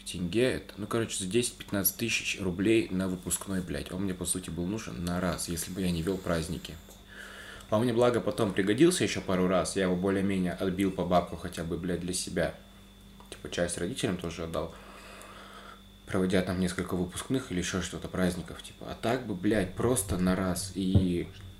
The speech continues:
Вообще, как бы, адекватная эта хуйня. И мне, с одной стороны, пиздец, сейчас неудобно перед матерью из-за этого,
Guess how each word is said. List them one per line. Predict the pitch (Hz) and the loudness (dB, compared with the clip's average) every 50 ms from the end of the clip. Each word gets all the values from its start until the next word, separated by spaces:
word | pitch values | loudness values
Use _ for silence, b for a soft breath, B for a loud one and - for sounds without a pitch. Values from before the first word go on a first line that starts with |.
| - - - - - | -20 -20 -20 -16 -8
Вообще, | - 95 90 - - 110 90 | -6 -4 -2 2 4 4 4
как | - - 87 | 4 0 -6
бы, | 90 85 76 | -4 -4 -4
адекватная | - - - - 95 92 90 - 90 85 | -4 -4 -2 2 4 4 4 2 0 -4
эта | 80 - | -2 -2
хуйня. | - 76 76 90 90 87 85 80 - 95 | -2 -2 0 2 2 2 2 2 2 4
И | 98 104 107 113 113 110 98 76 71 - - - - - - - - - - - - - | 4 4 6 6 6 4 4 4 0 -2 -6 -12 -12 -14 -14 -14 -14 -14 -14 -12 -4 0
мне, | 110 107 127 143 160 165 | 4 6 8 8 8 8
с | 156 - | 8 8
одной | 123 110 123 135 135 | 6 6 8 8 6
стороны, | 127 - 131 117 123 131 | 6 6 4 2 2 2
пиздец, | 113 98 104 107 120 110 - | 0 2 4 6 6 6 4
сейчас | - - - 107 104 - | 2 4 4 4 4 6
неудобно | 104 101 101 104 113 113 107 104 | 4 2 4 6 6 6 6 4
перед | 92 104 98 104 | 4 4 4 4
матерью | 87 113 131 151 - 143 123 110 | 6 6 6 6 6 4 4 4
из-за | 95 85 87 87 | 4 4 4 4
этого, | 85 85 - 78 69 | 4 2 0 -4 -6